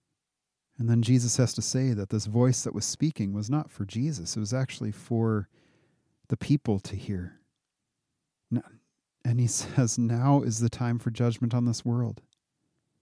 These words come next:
Now the prince of this world will be driven out. And I, when I am lifted up from the earth, will draw all people to myself." There,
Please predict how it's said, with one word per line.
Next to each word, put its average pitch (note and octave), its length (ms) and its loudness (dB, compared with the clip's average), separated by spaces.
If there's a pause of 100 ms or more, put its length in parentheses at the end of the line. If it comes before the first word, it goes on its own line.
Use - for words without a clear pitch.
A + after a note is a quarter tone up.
(600)
Now A#2 720 4 (1000)
the A2+ 80 -4
prince A#2+ 280 2
of A2+ 80 0
this A2 220 -2
world A#2 340 2
will G#2 140 -2
be G#2+ 140 0
driven G#2+ 540 2 (680)
out. A2+ 480 -4 (1500)
And A#2 140 2
I, A#2 300 0
when A2+ 180 2
I G#2+ 80 2
am G#2+ 160 0
lifted A2 260 -2
up A2+ 160 -4
from A2+ 160 -2
the G#2+ 140 0
earth, A2+ 300 -2
will G#2+ 60 -4
draw G#2+ 280 -2
all A2 300 -2
people A#2 380 -4
to - 120 -10
myself." A2 560 -4
There, A#2+ 420 2